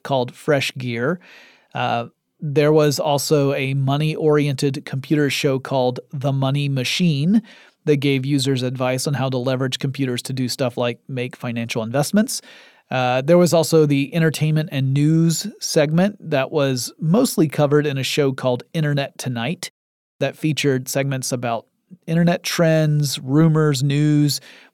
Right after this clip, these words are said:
They had segments on music. They had segments on memes before we called them memes. Funny little side note, while I was researching this episode, I happened to read an article that had a fully embedded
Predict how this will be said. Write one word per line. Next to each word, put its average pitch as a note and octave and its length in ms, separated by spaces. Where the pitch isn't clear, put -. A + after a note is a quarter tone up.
They C3+ 100
had C3 320
segments C3+ 380
on A#2 180
music. D#3 460
They B2+ 80
had A#2 120
segments C#3+ 640
on A#2+ 320
memes C3 340
before A#2 520
we B2 180
called A#2+ 280
them A#2+ 180
memes. C3 340
Funny F3 400
little D#3+ 280
side D3+ 420
note, D3+ 320
while C#3+ 320
I D3 80
was C#3 160
researching C#3+ 480
this C#3 180
episode, D3+ 500
I D3+ 100
happened G3+ 260
to G3 80
read F3+ 300
an D#3+ 100
article D#3 460
that D3 180
had D3+ 460
a C#3+ 160
fully F3+ 520
embedded C#3 720